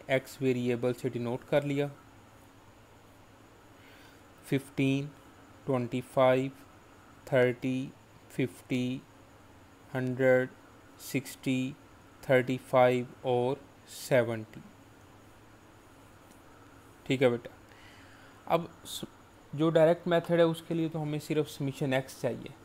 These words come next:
तो summation X के लिए जो है हम इसको सॉल्व कर लेते हैं। फिफ्टीन प्लस ट्वेंटी फ़ाइव प्लस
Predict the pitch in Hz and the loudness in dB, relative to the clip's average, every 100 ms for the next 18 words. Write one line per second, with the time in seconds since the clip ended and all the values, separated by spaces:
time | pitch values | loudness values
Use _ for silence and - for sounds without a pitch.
0 | - 139 - 143 143 143 143 143 - 143 | -18 -12 -6 -4 -2 0 -2 -4 -4 0
1 | 139 135 135 131 131 127 127 123 - 131 | 0 0 0 -2 -2 -6 -8 -10 -4 -4
2 | 127 - 131 123 135 139 127 127 135 127 | -4 -8 -2 -2 0 0 0 -2 -4 -6
3 | 123 135 - - - - - - 151 - | -8 -14 -20 -20 -20 -20 -8 -2 -2 0
4 | 147 147 143 139 135 - 131 123 135 - | -2 -2 0 2 2 0 -4 -4 -8 -4
5 | 131 123 135 - 135 127 | 2 4 2 -2 0 0